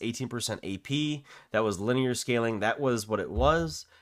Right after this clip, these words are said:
It's now gonna be six to one twenty based on level, plus eighteen percent A P. Now uses stat growth multiplier.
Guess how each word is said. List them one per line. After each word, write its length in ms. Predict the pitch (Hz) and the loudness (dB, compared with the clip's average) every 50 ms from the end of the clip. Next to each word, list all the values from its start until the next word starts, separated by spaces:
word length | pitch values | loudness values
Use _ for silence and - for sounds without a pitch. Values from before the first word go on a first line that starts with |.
| _ - | _ -10
It's 200 | - 98 - - | -8 -4 4 6
now 160 | 131 123 123 | 8 8 8
gonna 140 | 123 123 113 | 8 6 4
be 300 | 107 113 107 107 104 - - | 2 2 0 0 -2 -2 -2
six 580 | - - - - - 165 151 - - - - - | 0 2 2 2 2 2 0 0 -2 -2 0 0
to 160 | - 156 139 | 0 0 2
one 200 | 131 135 131 131 | 2 2 2 2
twenty 200 | - 139 139 135 | 2 2 2 2
based 280 | 113 117 117 120 - - | 2 2 2 2 4 2
on 120 | 113 104 | 4 4
level, 360 | 104 104 98 110 110 101 104 - - | 4 2 2 2 0 -2 -4 -6 -4
plus 260 | - 120 104 - - | 0 0 0 0 0
eighteen 320 | - 95 101 - - 101 92 | -4 -6 -6 -6 -8 -8 -8
percent 460 | - 104 95 - - 95 92 87 - _ - | -10 -10 -8 -4 -4 -4 -4 -6 -8 _ -10
A 160 | 76 85 82 | -10 -8 -10
P. 400 | - - 82 85 85 85 82 - _ - - - _ - | -10 -8 -6 -6 -6 -6 -8 -10 _ -20 -20 -20 _ -4
Now 140 | - 101 104 | 0 2 2
uses 460 | 107 107 107 104 101 101 101 98 - | 4 4 2 0 0 -2 -2 -2 0
stat 440 | - - - - - 107 87 - - | 2 2 2 2 2 2 0 0 -2
growth 320 | - 101 98 95 - - | -4 -4 -4 -4 -4 -6
multiplier. 640 | - 76 80 - - - - 76 53 50 50 - | -4 -4 -4 -4 -6 -8 -8 -6 -6 -6 -6 -10